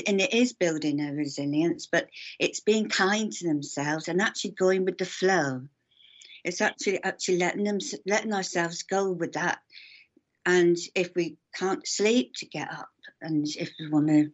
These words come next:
do something creative, read or use that time more effectively, that's a suggestion I would make. A lot of artists and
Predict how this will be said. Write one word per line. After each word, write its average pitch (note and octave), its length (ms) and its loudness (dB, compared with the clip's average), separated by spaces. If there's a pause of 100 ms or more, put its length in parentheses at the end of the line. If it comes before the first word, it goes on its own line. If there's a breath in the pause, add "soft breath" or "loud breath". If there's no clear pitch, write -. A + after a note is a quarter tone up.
(440)
do D#3+ 140 0
something D#3 400 0
creative, G3 640 0 (280 loud breath)
read G3 420 4
or C#3+ 280 -4 (320 loud breath)
use F#3 300 2
that F#3+ 240 0
time F#3+ 420 2
more E3+ 360 2
effectively, G#3+ 920 -2
that's - 300 -6
a D#3+ 40 -10
suggestion D#3 760 -6
I D#3 100 0
would D3+ 260 -2
make. G#3 360 4 (320 loud breath)
A E3 60 2
lot D#3+ 240 2
of D3+ 120 -8
artists E3 680 -2
and D#3 280 2